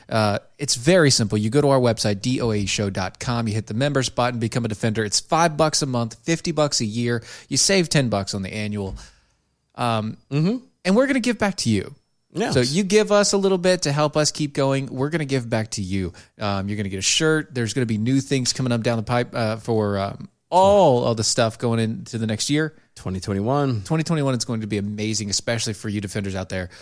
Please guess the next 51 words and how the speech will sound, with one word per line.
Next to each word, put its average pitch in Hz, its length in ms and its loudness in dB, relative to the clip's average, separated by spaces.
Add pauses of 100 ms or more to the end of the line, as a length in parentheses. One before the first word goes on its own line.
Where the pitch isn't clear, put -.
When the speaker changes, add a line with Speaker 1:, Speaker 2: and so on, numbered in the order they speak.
(120)
Speaker 1:
So 120 160 -2
please, 151 460 2 (300)
uh, 110 260 4
join 147 360 4
us 165 200 2
in 147 100 -2
this 135 200 2
task. 143 440 0
We 135 180 0
are 123 60 2
trying 127 300 0
to 123 100 -2
grow 120 340 2 (600)
our 196 200 6
stuff. 220 500 2 (300)
And 131 200 0
the 117 60 -2
more 151 240 2
we 185 220 -2
grow, 233 340 2
the 170 140 -2
more 147 240 2
we 151 120 0
can 123 160 -4
help 135 280 0
you 269 240 2 (320)
and 127 100 2
the 135 60 4
more 175 160 6
we 165 100 4
can 139 160 0
do 180 160 2
for 135 220 0
all 165 260 4
of 98 100 4
you 92 200 -2 (460)
out 113 220 -2
there. - 180 -10 (360)
Speaker 2:
Yep. - 280 -6 (260)
Speaker 1:
Um, 113 360 2
don't 120 160 2
Speaker 2:
Aw. - 40 -2
Speaker 1:
forget 120 220 2
also, 117 300 4
if 110 120 0
you 110 100 -2
wanna 123 220 0
listen 117 240 0
to 110 100 2
us 104 120 -2
live 101 340 0